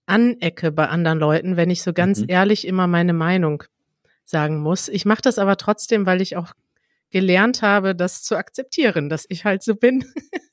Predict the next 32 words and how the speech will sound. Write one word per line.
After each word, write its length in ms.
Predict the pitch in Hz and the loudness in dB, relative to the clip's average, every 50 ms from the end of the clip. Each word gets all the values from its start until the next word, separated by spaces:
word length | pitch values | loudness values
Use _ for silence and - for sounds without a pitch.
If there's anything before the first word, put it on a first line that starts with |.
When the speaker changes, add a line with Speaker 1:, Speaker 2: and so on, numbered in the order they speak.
| - - - - | -18 -10 -4 0
Speaker 1:
<laughs> 380 | 160 131 110 - - 120 - - - - - - - | 0 2 2 2 2 0 0 -6 -20 -20 -20 -12 -6
Und 180 | - 208 214 | -4 -2 0
manchmal 400 | 208 214 233 254 - 240 226 220 | 2 2 2 2 2 2 2 2
dann 180 | 208 208 214 208 | 2 2 -2 -2
versuche, 500 | - 220 196 180 208 226 247 - 214 147 | -2 -2 -2 0 0 0 0 -2 -2 -2
aber 180 | 170 170 185 | -2 0 0
das 180 | 175 180 175 - | 0 -2 -2 -4
ein 120 | 180 170 | -6 -6
bisschen, 540 | 165 190 - - 190 180 180 175 170 175 _ _ _ _ _ _ _ _ _ _ _ _ _ _ _ _ - | -6 -8 -6 -6 -4 -4 -4 -4 -4 -6 _ _ _ _ _ _ _ _ _ _ _ _ _ _ _ _ -8
auch 160 | - 220 - | -6 -4 -2
ein 140 | 214 202 190 | -2 0 0
bisschen 640 | 208 214 - - 220 208 202 190 185 185 175 _ _ _ _ _ | 0 0 0 0 0 2 2 0 -2 -4 -6 _ _ _ _ _
mit 120 | - 220 - | -2 0 2
dem 140 | 254 226 | 2 2
Kontext 540 | 220 - 233 240 269 - 233 202 - - - | 2 2 2 2 2 2 0 -2 -2 -4 -6
zu 80 | - 185 | -4 -4
erklären 480 | 170 170 - - 165 165 165 165 160 | -4 -4 -4 -4 -2 -2 -2 -2 -4
und 120 | 151 170 170 | -6 -8 -8
zu 100 | - 175 | -8 -4
sagen, 480 | 160 170 175 175 170 180 175 175 175 - - - - - _ _ | -2 0 0 0 0 -2 -2 -4 -4 -8 -20 -20 -20 -20 _ _
„Hey, 180 | - 190 190 196 | 0 2 2 2
ich 180 | 175 - - | 2 0 0
weiß, 260 | 196 185 190 196 - - | 2 2 2 2 2 0
das 180 | 202 - - | -2 -4 -4
ist, 120 | 196 - - | -8 -8 -4
kommt 220 | - 202 202 - | -2 0 0 0
jetzt 180 | 202 180 - - | 0 -2 -2 -2
vielleicht 240 | - 190 175 - | 0 0 0 -2
etwas 280 | - 175 - 185 165 - | -4 -8 -6 -6 -6 -4
direkt 440 | - 180 180 208 233 226 - - - | -4 -2 0 0 0 -2 -4 -4 -2
rüber, 420 | 226 220 202 214 208 214 214 - | 0 2 2 2 2 2 2 0
aber, 460 | - 180 170 175 170 170 170 170 175 | 0 -2 0 2 2 4 2 2 0